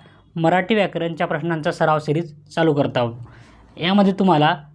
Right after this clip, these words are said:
तुमचा प-, संपूर्ण सिलेबस कसा कव्हर करता येईल यानुसार आपण प्रश्न डेव्हलप क-, करणार आहोत. त्यामुळे आजच्या लेक्चरला आपण वेळ न वाया घालता सुरू करूया. बघा,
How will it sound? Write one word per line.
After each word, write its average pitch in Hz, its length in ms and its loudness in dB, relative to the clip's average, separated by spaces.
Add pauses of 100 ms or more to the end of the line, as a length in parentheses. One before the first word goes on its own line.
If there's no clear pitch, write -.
(160)
तुमचा 190 240 0
प-, - 260 -8
संपूर्ण 185 420 0
सिलेबस 190 420 0
कसा 196 240 -4
कव्हर 202 220 -2
करता 170 260 -6
येईल 170 140 -6 (420)
यानुसार 190 320 0
आपण 190 240 -2
प्रश्न 175 280 -6
डेव्हलप 170 320 2 (260)
क-, 156 260 0
करणार 170 280 0
आहोत. 160 160 2 (260)
त्यामुळे 180 380 -2 (680)
आजच्या 160 320 -2
लेक्चरला 202 360 -2
आपण 196 180 -4
वेळ 180 220 -2
न 202 40 -4
वाया 180 200 2
घालता 151 360 -2
सुरू 185 400 -4
करूया. 123 340 0 (3750)
बघा, 165 260 2